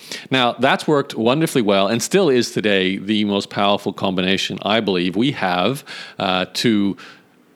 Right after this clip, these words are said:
make sales of digital products and services using content marketing. So obviously you can add different types of marketing to that mix,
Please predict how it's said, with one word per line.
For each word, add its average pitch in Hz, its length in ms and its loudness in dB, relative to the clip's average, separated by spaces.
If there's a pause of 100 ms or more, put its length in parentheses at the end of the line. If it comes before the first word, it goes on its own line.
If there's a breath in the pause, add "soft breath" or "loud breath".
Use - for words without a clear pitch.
(140)
make 151 300 2
sales 127 360 0
of 87 240 -6
digital 151 300 2
products 107 420 2
and 98 100 -2
services 98 800 0 (380)
using 117 400 2
content 101 440 -2
marketing. 85 480 -4
So 92 420 2
obviously 110 380 2
you 95 80 2
can 98 180 -4
add 95 300 -2
different 98 300 -6
types 98 300 0
of 98 60 0
marketing 95 440 0
to 220 200 2
that 92 220 0
mix, - 420 -2